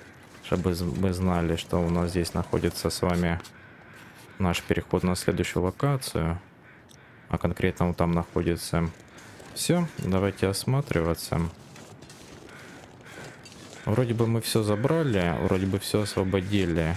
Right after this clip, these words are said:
Щас спустимся вниз, там вроде ещё был какой-то домик, и пойдём туда налево. Я хочу найти себе какое-то оружие,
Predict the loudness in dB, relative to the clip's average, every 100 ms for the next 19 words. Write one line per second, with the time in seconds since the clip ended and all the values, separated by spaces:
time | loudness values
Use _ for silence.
0 | -4 -14 -20 -18 -16 -16 -18 -18 -16 -14
1 | -14 -14 -16 -16 -12 -6 0 2 2 0
2 | 0 2 2 2 2 4 2 2 -2 2
3 | 2 4 2 2 2 2 2 2 0 0
4 | 2 2 2 2 2 2 2 0 2 2
5 | 2 2 2 2 2 2 2 0 -2 -8
6 | -20 -20 -18 -18 -18 -18 -16 -16 -18 -18
7 | -16 -16 -16 -18 -18 -18 -18 -18 -18 -18
8 | -18 -18 -8 0 2 2 0 2 2 2
9 | 0 0 2 2 0 0 2 2 2 0
10 | 2 2 2 2 0 0 2 2 2 0